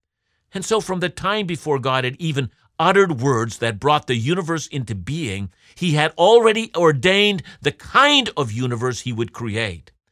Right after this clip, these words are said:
It would be a universe that required a Messiah,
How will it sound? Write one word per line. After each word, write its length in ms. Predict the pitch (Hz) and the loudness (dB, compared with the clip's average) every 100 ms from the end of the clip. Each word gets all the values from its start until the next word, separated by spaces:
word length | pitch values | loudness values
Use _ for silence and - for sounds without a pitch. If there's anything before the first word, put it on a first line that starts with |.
| _ _ - | _ _ -8
It 60 | 143 | -4
would 140 | 131 | -2
be 140 | 127 | 0
a 60 | 120 | 0
universe 560 | 120 170 185 139 147 - | 0 0 0 2 0 0
that 180 | 113 | -6
required 580 | 123 - - 147 143 - 127 | -6 -8 -8 -4 -4 -4 -6
a 20 | |
Messiah, 720 | 117 - - 147 131 95 | -8 -8 -6 -4 -4 -4